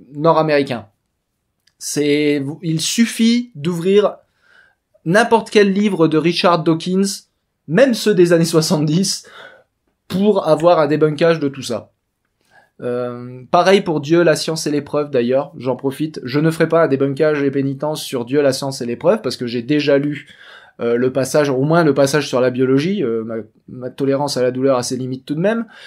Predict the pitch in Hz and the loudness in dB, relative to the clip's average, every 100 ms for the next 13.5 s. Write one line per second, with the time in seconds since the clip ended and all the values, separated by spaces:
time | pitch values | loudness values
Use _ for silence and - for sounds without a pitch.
0 | - - - - - _ - 135 135 135 | -20 -20 -20 -20 -20 _ 0 4 6 4
1 | 143 139 214 190 202 190 180 165 160 160 | 0 4 6 6 4 0 4 2 4 6
2 | 170 143 135 135 139 196 190 - 156 143 | 6 6 2 2 2 4 2 2 0 2
3 | 131 131 135 143 131 135 135 135 202 247 | 2 2 2 0 0 0 -2 -2 -2 -2
4 | - 143 - 151 147 - - _ _ 123 | -2 -4 0 2 4 2 -6 _ _ -4
5 | 127 180 165 147 151 151 127 120 120 120 | 2 2 2 4 6 6 4 0 -2 -2
6 | 120 117 120 120 123 120 139 143 135 135 | -4 -4 -4 -4 -4 0 2 4 4 4
7 | 139 131 127 185 214 - 127 113 117 113 | 2 0 0 0 -2 -2 -10 -6 -4 -4
8 | 107 117 107 113 - 151 139 127 143 131 | -6 -10 -8 -10 -8 -2 -2 0 -2 -2
9 | 117 117 151 127 120 123 131 131 135 127 | -6 -8 -6 -6 -4 -2 -2 -2 -2 -2
10 | 131 127 165 170 - 131 131 117 131 139 | -4 -6 -8 -8 -6 -4 -4 -4 -4 -6
11 | 160 156 131 143 160 139 127 127 135 135 | -4 -4 -4 -2 -4 -4 -6 -2 -2 0
12 | 151 143 123 - 123 160 160 127 123 120 | 0 0 -4 -4 -4 -2 -2 -2 -2 -4
13 | 127 127 139 - | -6 -6 -8 -16